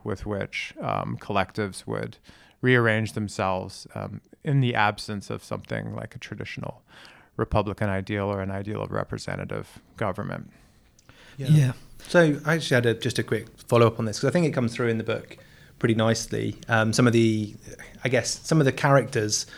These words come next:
Speaker 2: who are these, who are these crack-up, uh, capitalists. But could you maybe just paint us a bit of a picture of who is, who would you say is kind of the, the typical crack-up capitalism supporter today?
Speaker 1: Mm-hmm.
Speaker 2: You talk about Peter Thiel, his idea of this kind of thousands of zones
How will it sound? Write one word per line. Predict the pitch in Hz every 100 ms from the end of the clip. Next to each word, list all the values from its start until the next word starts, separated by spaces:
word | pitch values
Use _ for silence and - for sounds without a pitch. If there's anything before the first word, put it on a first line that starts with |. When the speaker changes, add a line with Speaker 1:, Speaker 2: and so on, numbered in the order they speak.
| -
Speaker 2:
who | - 127
are | 113
these, | 113 107 107 - -
who | 117
are | 113
these | 113 -
crack-up, | - 110 - 110 - -
uh, | 107 -
capitalists. | - - 113 104 -
But | - 113 - - -
could | 151
you | 156
maybe | 160 147
just | 131
paint | - 127
us | 113
a |
bit | 117 110
of |
a | 113
picture | 156 - 113
of | 110
who | 120 120
is, | 113 104 - - - - -
who | 175
would | 175
you | 156
say | 143
is | 127
kind | 127 123
of | 107
the, | 107 - -
the |
typical | 113 123 113 110 107 104
crack-up | - 113 110 - - - -
capitalism | - 113 - 113 110 107
supporter | 110 117 110 - 107
today? | - 101 107 104
Speaker 1:
Mm-hmm. | 107 - - -
Speaker 2:
You | 113
talk | 117
about | - 107 - -
Peter | - 110
Thiel, | - 135 135 131
his | 117 107
idea | 104 107 107 107
of | 104
this | 107 -
kind | 110
of | 113
thousands | - 117 113 107 113
of | 113
zones | 110 110 107